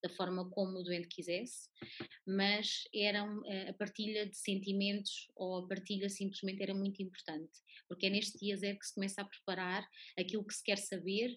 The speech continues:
e, e a quem é que se quer contar e de que forma é que se quer contar. Ahm, é fundamental o respeito, saber dar espaço, ahm, e saber ouvir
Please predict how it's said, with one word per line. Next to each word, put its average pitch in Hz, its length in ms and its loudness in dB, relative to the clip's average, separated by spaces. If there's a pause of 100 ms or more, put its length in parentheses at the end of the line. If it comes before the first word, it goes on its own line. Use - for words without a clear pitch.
(120)
e, 196 100 -8 (320)
e 196 220 2
a 202 160 0
quem 220 220 0
é 214 60 2
que 214 100 -8
se - 40 -8
quer 226 200 -2
contar 226 400 2 (440)
e 220 120 0
de 202 60 -4
que - 100 -6 (160)
forma 233 280 4
é 233 40 0
que 240 120 -8
se - 80 -8
quer 214 160 0
contar. 196 420 -4 (1300)
Ahm, 180 440 0
é 208 80 6
fundamental 220 680 2
o 220 80 0
respeito, 202 640 -2 (100)
saber 202 420 0
dar 196 160 2
espaço, - 760 -2 (560)
ahm, 180 880 0
e 208 100 -4
saber 208 600 2 (180)
ouvir 180 540 0